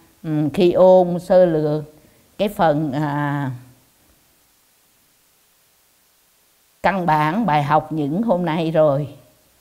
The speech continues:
mấy hôm nay, thì bây giờ chúng ta tiếp tục cái quyển, à,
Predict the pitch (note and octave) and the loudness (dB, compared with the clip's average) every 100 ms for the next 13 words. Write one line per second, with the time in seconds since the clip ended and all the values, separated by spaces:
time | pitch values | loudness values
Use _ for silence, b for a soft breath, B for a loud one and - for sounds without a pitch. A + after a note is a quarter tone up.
0 | _ - E3+ G#3+ F3+ E3 D#3+ D#3 D3 D#3+ | _ -8 -4 -2 -2 -2 -2 -2 -4 -4
1 | C#3 C3+ D#3 D3+ C#3 C3+ C3+ C3+ b b | -4 -4 -2 -2 0 0 -2 -6 b b
2 | b _ D#3 E3 D#3 D3+ D3 D3 D3 G3+ | b _ -10 -2 0 0 -2 -2 -4 -6
3 | A#3 - D3+ C3+ - - _ _ _ _ | -8 -4 -2 -2 -6 -20 _ _ _ _
4 | _ _ _ _ _ _ _ _ _ _ | _ _ _ _ _ _ _ _ _ _
5 | _ _ F3+ F3+ D3+ C#3 C#3+ F3 F#3+ D#3 | _ _ -6 -2 0 0 0 0 0 0
6 | D3 C#3 C3 | 0 -2 -4